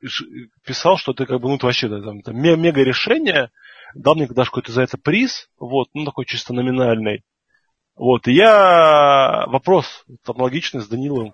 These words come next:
Кучерявым. Данил спрашивал, что делать с Аджаей, а я спрашивал, что делать с Амари Купером. Вот, ну, понятное дело, что в династиях ты как бы его, ну, кладешь, покрываешь, э,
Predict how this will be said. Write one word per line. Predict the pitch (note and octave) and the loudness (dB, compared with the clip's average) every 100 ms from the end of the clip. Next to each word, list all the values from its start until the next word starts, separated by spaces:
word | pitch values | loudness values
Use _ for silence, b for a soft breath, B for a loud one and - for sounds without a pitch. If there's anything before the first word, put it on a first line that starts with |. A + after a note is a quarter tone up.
| _ | _
Кучерявым. | - - C3 C#3 G#2 G2 _ | -10 -2 2 2 0 -6 _
Данил | A2+ E3 | -4 -2
спрашивал, | - D#3 D3 | -2 -4 -4
что | - C#3 | -6 -2
делать | D3+ | -2
с | - | 0
Аджаей, | C#3+ C3+ G3 D3 G2+ _ B B B B | -2 2 4 4 0 _ B B B B
а | A2 | -2
я | |
спрашивал, | B2+ C3 B2+ | -2 -2 -2
что | D3+ - | -2 -2
делать | C#3 D#3 - | 2 0 0
с | |
Амари | C3+ C3 B2+ | 0 0 0
Купером. | F3 - A2+ - _ _ _ _ | -4 -6 -8 -10 _ _ _ _
Вот, | A#2 A#2 | -8 -4
ну, | D3 D3 - _ - | -2 -4 -6 _ -2
понятное | D3 A3 G3 | 2 4 4
дело, | E3 | 2
что | - | 2
в | A#2 | -2
династиях | C3+ E3 C#3+ - - - b b b b b _ _ | 2 2 2 -4 -10 -12 b b b b b _ _
ты | C3 A#2+ | -2 -2
как | - | -6
бы | A2+ A#2+ | -4 -2
его, | A#2 A2+ G#2+ E2 - | 0 0 -2 -4 -10
ну, | A2 - | -14 -8
кладешь, | - B2+ B2 G3+ G3+ - A#2 _ _ _ _ _ _ _ | 0 2 4 4 2 -6 -18 _ _ _ _ _ _ _
покрываешь, | B2 C3+ C3 B2+ A2+ - _ b b b b b b b | -6 0 4 4 2 -4 _ b b b b b b b
э, | - A#2 A2 | 0 2 2